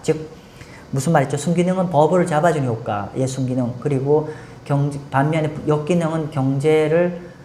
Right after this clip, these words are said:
어, 굉장히 다운, 쿨링시키는 네거티브인데, 어, 아직은 이 중립금리 아래, 그래서 금리를 올라갈 땐 여전히 어떤 역기능보다 순기능이 더 많이 작동되는 시점이라고 이해를 하시면 될 것 같고요.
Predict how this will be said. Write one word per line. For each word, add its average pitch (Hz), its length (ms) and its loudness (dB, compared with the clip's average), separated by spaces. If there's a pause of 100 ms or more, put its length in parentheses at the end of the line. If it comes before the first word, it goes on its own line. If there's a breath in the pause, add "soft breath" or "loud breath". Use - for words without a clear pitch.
(200 loud breath)
어, 117 440 -2
굉장히 135 380 0
다운, 143 300 4
쿨링시키는 190 960 0
네거티브인데, 151 920 0 (360 loud breath)
어, 127 160 0
아직은 180 420 4
이 160 80 0
중립금리 180 540 2
아래, 208 540 4 (200)
그래서 151 380 4
금리를 165 340 6
올라갈 143 480 4
땐 127 180 2
여전히 151 540 0 (460 loud breath)
어떤 127 500 -4 (140)
역기능보다 160 560 2
순기능이 170 420 -2
더 135 100 -2
많이 123 220 0
작동되는 139 480 -2
시점이라고 127 540 0
이해를 143 280 4
하시면 123 220 -4
될 131 140 -4
것 139 100 -2
같고요. 117 460 -2